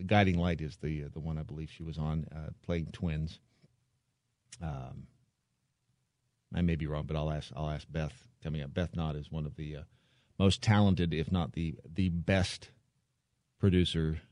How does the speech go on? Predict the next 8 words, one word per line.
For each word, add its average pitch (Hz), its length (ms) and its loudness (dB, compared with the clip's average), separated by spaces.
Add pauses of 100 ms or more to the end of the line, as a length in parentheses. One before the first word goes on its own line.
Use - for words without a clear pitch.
(120)
of, 82 240 -2 (120)
of 85 120 -6
stories 90 480 2
I've 78 240 -4 (160)
ever 82 380 2 (580)
had 90 300 2
the, 80 260 2
uh, 71 160 -4